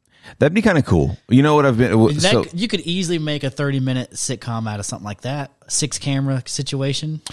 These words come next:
Speaker 1: So we've been kinda talking about, like, uh, to, to kinda branch off of this, like, we've kinda, been kinda talking
Speaker 2: Someone's
Speaker 1: about
Speaker 2: gonna, some, ugh, we just, we're giving these ideas away for free, guys.
Speaker 1: I know.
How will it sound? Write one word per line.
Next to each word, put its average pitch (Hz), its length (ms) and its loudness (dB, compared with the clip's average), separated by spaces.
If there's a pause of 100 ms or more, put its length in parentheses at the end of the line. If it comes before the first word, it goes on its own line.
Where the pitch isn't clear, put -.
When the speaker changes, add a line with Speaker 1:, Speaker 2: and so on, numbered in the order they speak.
(100)
Speaker 1:
So 139 120 4
we've 139 120 6
been 151 120 2
kinda 151 220 4
talking 123 320 4
about, 90 260 4
like, 87 240 2
uh, 82 200 -2
to, 95 180 0
to - 120 -2
kinda 104 180 4
branch 92 320 0
off 101 180 2
of 76 80 -4
this, 73 180 0
like, 82 180 2
we've 87 140 2
kinda, - 220 2
been 107 100 2
kinda 107 160 4
talking 98 240 2
Speaker 2:
Someone's - 200 4
Speaker 1:
about 196 40 0
Speaker 2:
gonna, 165 140 -2
some, 214 280 0
ugh, 107 380 -8
we 160 140 -6
just, 135 240 -6
we're 123 80 -10
giving 165 260 2
these 123 140 2
ideas 117 320 0
away 101 160 0
for 92 100 -12
free, 101 240 -2
guys. 85 300 -4
Speaker 1:
I 87 80 6
know. 87 320 4